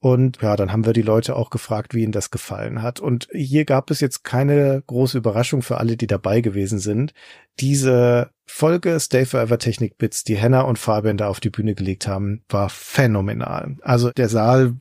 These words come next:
hat sich vor Lachen gekringelt an einigen Stellen. Es war wirklich Comedy Gold.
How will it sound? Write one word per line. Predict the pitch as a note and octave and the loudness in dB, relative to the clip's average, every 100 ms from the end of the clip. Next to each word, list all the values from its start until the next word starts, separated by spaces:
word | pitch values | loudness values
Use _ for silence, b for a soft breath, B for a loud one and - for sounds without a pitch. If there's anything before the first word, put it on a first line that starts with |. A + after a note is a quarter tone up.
| - - | -12 -8
hat | C3 B2 | -2 0
sich | - C3 | 0 -2
vor | - B2 | 2 4
Lachen | A2+ A2+ D#3 B2 | 4 2 0 0
gekringelt | A#2 - B2 D3 D3+ A#2 | -2 0 2 4 4 2
an | G2+ | -4
einigen | - A2 A#2+ A#2+ | -6 -6 -6 -6
Stellen. | - A#2 A#2+ | -4 -2 -2
Es | A2 | -2
war | G#2+ G#2+ | -2 0
wirklich | A#2+ - A#2 | -2 -2 -4
Comedy | - A#2+ C3 B2+ A#2+ | -2 2 2 2 -2
Gold. | - - - D3+ | -4 -4 -4 -6